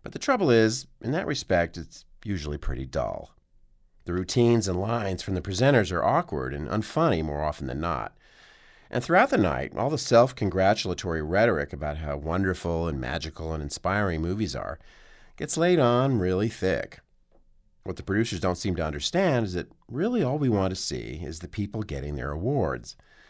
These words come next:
Instead of cutting them off with music, for instance, because they think the show's too long, they should just let them talk. I remember the year Martin Landau won for Best Supporting Actor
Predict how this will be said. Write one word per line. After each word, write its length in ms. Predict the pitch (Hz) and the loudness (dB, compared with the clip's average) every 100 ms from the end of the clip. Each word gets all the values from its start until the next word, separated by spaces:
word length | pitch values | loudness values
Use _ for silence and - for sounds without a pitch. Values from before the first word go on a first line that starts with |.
| - - _ | -20 -20 _
Instead 180 | 110 135 | -8 -4
of 120 | 123 | -4
cutting 280 | - 127 120 | 2 6 6
them 120 | 98 | 4
off 280 | 95 104 110 | 4 2 0
with 140 | 78 | -2
music, 400 | 87 113 123 80 | 4 4 4 0
for 100 | - | -6
instance, 400 | 71 64 - 82 | -8 -8 -8 -8
because 300 | - - 82 | -8 -10 -10
they 80 | 82 | -8
think 200 | 78 87 | -6 -6
the 60 | 78 | -6
show's 380 | - 101 107 - | -4 -2 -2 -4
too 160 | 76 | -8
long, 400 | 64 55 50 101 - - _ _ _ _ | -8 -8 -10 -14 -16 -20 _ _ _ _
they 80 | 156 | -8
should 160 | - | -4
just 260 | 165 185 - _ | -2 -2 -4 _
let 220 | 87 92 - | -4 -4 -2
them 120 | 85 | -6
talk. 460 | - 65 - - - _ _ _ _ - | -2 -4 -4 -12 -20 _ _ _ _ -4
I 80 | 107 | 2
remember 300 | 113 95 85 | 2 2 -2
the 80 | |
year 160 | 85 87 | -2 -2
Martin 360 | 90 104 71 82 | 0 0 0 -2
Landau 600 | 92 113 127 85 67 62 | 0 2 2 2 0 -2
won 240 | 80 80 | -4 -4
for 120 | - | -6
Best 300 | 71 87 80 | -4 -4 -2
Supporting 520 | 78 - 156 170 110 | -4 0 2 4 2
Actor 460 | 73 - - - 85 | 0 -6 -14 -14 -16